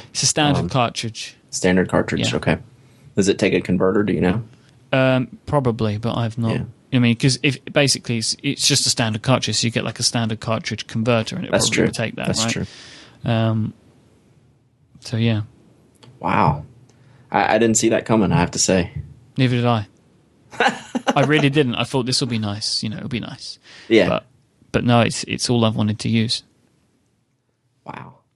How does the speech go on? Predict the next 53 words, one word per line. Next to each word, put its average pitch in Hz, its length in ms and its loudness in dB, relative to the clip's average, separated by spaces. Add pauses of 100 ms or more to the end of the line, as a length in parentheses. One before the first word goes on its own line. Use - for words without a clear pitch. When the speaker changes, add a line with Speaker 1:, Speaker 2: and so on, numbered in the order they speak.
(220)
Speaker 2:
That's - 140 -16
pretty 95 200 -6
cool. 110 220 0
Speaker 1:
Yeah, 123 120 4
Speaker 2:
I'm - 40 -
gonna 104 80 4
Speaker 1:
so 92 40 4
Speaker 2:
have - 80 -12
to - 60 -2
get - 220 -4
that, 92 320 0
uh, 92 60 2 (560)
I'm - 20 -2
gonna 92 120 6
have 87 140 0
to - 80 -2
get, 98 340 -4
uh, 90 300 0
Speaker 1:
I 139 80 4
would 143 140 0
Speaker 2:
get 156 40 -2
Speaker 1:
like 156 220 0
your 151 120 0
Speaker 2:
something 117 160 0
going 117 120 4
on 90 100 0
Speaker 1:
opinion. 101 260 -4 (100)
Speaker 2:
that. 135 60 -8
Speaker 1:
I 127 40 -2
would 117 140 -6
like 135 240 -2
your 127 100 -6
opinion, 113 460 -8
because 123 260 -6
obviously 131 500 0
I 117 120 0
have 117 200 -4
an 120 180 -2
unwavering 117 800 2
bias, - 760 -2 (1160)
um, 113 640 0
to - 140 -4
everything 113 400 -4
these 107 160 -8
guys 117 280 -8
make. - 460 -10 (300)
Speaker 2:
Right. 80 300 0 (320)
Speaker 1:
But 123 360 -2
I 127 80 2
would 120 160 -2
like 123 380 0
you 120 120 -6
to, 113 480 -4